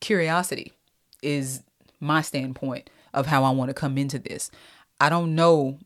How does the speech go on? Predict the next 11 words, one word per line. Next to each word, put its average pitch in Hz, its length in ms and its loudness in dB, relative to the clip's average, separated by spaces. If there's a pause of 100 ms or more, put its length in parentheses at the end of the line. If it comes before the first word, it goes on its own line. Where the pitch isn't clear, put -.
(140)
D 143 300 0
L's 127 240 -2
experience 135 540 -6
until 135 500 -4 (100)
D 151 200 0
L 131 160 0
tells 180 420 -2
me. - 180 -14 (1000)
And 147 120 0
I 143 80 0
can't 180 600 0